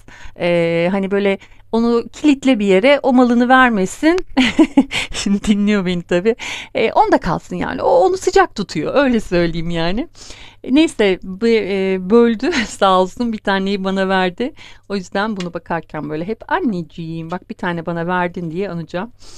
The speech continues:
Bakalım neler var, hemen açalım. İlişkilerde arkadaşlar. Arkadaşlar, ilişkilerde ne yapıyorsunuz?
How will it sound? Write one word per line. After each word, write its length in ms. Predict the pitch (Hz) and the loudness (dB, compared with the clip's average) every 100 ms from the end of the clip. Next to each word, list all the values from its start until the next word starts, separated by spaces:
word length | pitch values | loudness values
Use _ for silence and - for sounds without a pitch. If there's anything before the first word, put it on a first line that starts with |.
| - - - - - - _ - - - _ - | -20 -20 -20 -20 -20 -20 _ -20 -20 -20 _ -14
Bakalım 440 | - 165 190 - | -8 -8 -6 -8
neler 300 | 156 160 160 | -8 -6 -6
var, 180 | - 156 | -6 -10
hemen 240 | 156 156 | -8 -8
açalım. 480 | 156 - 151 170 302 - - _ _ _ _ _ _ - _ _ _ _ _ _ _ _ _ _ _ _ _ _ _ _ _ _ _ _ _ _ _ _ _ - _ _ | -10 -12 -12 -10 -12 -16 -20 _ _ _ _ _ _ -20 _ _ _ _ _ _ _ _ _ _ _ _ _ _ _ _ _ _ _ _ _ _ _ _ _ -20 _ _
İlişkilerde 760 | - 165 170 - 185 190 190 202 | -12 -10 -12 -10 -6 -4 -4 -4
arkadaşlar. 1040 | 185 - 190 208 190 - 170 175 170 156 | -4 -4 -6 -6 -10 -6 -4 -2 -4 -4
Arkadaşlar, 760 | 156 208 277 311 302 - 269 254 | -4 -4 -2 0 -2 -2 0 0
ilişkilerde 680 | 240 233 - 226 214 214 208 | -2 -6 -4 0 0 -2 -4
ne 40 | |
yapıyorsunuz? 840 | 190 185 185 175 170 160 151 - | -4 -4 -10 -10 -10 -10 -12 -18